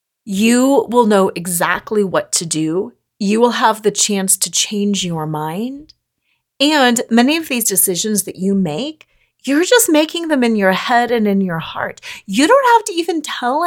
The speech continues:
anybody at this point. Just play the game.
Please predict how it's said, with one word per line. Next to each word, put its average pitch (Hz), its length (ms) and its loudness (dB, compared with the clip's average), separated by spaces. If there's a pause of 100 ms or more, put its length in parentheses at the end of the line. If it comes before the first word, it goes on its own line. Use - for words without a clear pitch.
(140)
anybody 151 640 -6
at - 160 -12
this 180 200 -8
point. - 420 -18 (1080)
Just - 200 -4 (380)
play 240 220 -6
the 240 100 -10
game. 214 440 -8